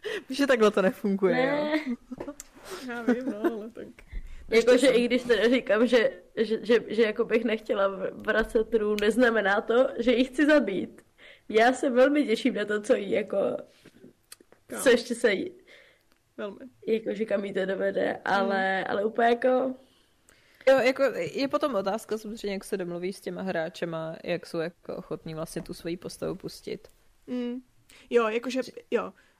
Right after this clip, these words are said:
Speaker 3: Eh, jakkoliv svět je chladný a krutý místo, tak si
Speaker 1: Mm.
Speaker 3: myslím, že záleží samozřejmě skupina od skupiny, že jo, to, jak to máš
Speaker 1: Mm.
Speaker 3: nastavený tu hru, ale že primární by mělo být, jak se domluvíš, eh,
Speaker 1: Ano.
Speaker 3: s Game Masterem a, a s hráčem.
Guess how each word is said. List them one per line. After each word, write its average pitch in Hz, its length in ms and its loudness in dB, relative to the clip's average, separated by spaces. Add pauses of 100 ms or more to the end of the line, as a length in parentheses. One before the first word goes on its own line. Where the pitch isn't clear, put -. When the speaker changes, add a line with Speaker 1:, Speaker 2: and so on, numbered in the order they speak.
(100)
Speaker 3:
Eh, 208 260 -8
jakkoliv 220 760 -6 (120)
svět 220 480 -8
je 214 240 -6
chladný 208 460 -10
a 226 60 -10
krutý 220 360 -10
místo, 214 380 -8
tak - 180 -12
si 226 100 -12
Speaker 1:
Mm. 208 60 -6
Speaker 3:
myslím, 214 280 -8
že 214 140 -4 (1160)
záleží 226 300 -4
samozřejmě 220 480 -4
skupina 214 380 -10
od 196 120 -8
skupiny, 202 380 -12
že 208 80 -10
jo, 190 80 -8
to, 190 100 -10
jak 190 100 -12
to 208 80 -10
máš 202 100 -6
Speaker 1:
Mm. 233 60 -2
Speaker 3:
nastavený 220 380 -6
tu 196 120 -8
hru, 190 180 -6
ale 190 180 -6
že 220 80 -8
primární 190 480 -8
by 185 100 -10
mělo 185 240 -8
být, 185 220 -14
jak 180 140 -12
se 185 180 -14
domluvíš, 175 840 -14 (480)
eh, 180 80 -8
Speaker 1:
Ano. 196 100 -10 (340)
Speaker 3:
s - 400 -20
Game 180 180 -10
Masterem 175 640 -14
a, 180 220 -16
a 180 320 -16
s 180 120 -20
hráčem. 175 680 -14